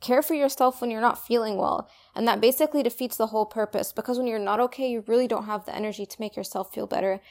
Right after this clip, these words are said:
And this can lead to you feeling guilt about feeling bad, which is, like, a really destructive cycle. So like I mentioned, self-care really isn't enough.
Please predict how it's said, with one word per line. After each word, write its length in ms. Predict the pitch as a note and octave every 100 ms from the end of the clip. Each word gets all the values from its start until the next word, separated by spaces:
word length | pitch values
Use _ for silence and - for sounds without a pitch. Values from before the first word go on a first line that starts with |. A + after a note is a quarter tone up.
| - -
And 160 | A3+ A#3
this 140 | B3+
can 200 | D4+ C4+
lead 180 | A#3 A#3
to 120 | A#3
you 80 | A3+
feeling 460 | - A3+ A3 G3+
guilt 340 | F3+ F#3+ G#3 -
about 420 | G3 F#3+ F3+ - -
feeling 360 | G3 F3+ F3
bad, 480 | F#3 - - A3 A3
which 200 | - G3+
is, 100 | G#3+
like, 160 | G3 G#3
a 240 | G3 - _
really 300 | F#3 A3 G#3+
destructive 500 | G#3+ - G3+ - G3+
cycle. 520 | - - - - G#3 _ -
So 160 | -
like 220 | G#3 A3
I 80 | C4
mentioned, 480 | A3+ G#3+ A3+ A3+ G3+
self-care 600 | A3 G#3+ - A3+ G#3+ -
really 380 | F#3+ F#3+ G#3 F#3+
isn't 200 | G3 F#3
enough. 480 | F#3 F3+ F3+ -